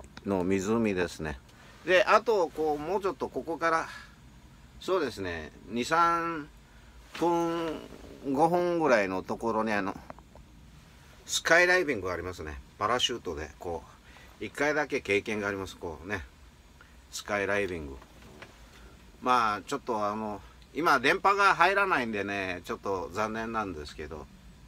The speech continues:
あ、もう、もう沸騰してきましたね。これは食べられないから、他の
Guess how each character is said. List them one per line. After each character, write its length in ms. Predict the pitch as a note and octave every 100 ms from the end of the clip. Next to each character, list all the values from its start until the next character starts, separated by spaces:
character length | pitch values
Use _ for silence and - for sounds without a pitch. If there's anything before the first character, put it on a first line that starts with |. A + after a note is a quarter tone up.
| - - - - - - - - - - - -
あ、 140 | C3+
も 280 | B2 F3 B2+
う、 20 |
も 240 | B2+ F#3+
う 20 | G#2
沸 140 | D3
騰 200 | B2 C#3+
し 40 | -
て 120 | C#3
き 60 |
ま 120 | C#3 C3+
し 60 |
た 80 | E2+
ね。 60 | D#2 C#2 C2+ - - - - - - -
こ 60 |
れ 40 | F3+
は 100 | G2+
食 140 | A#2+ D3+
べ 80 |
ら 100 | F#3
れ 80 | G#3
な 160 | G3+ B2+
い 60 |
か 100 | G#2+
ら、 80 | E2+ D#2+ A2
他 100 | D#3
の 100 | E3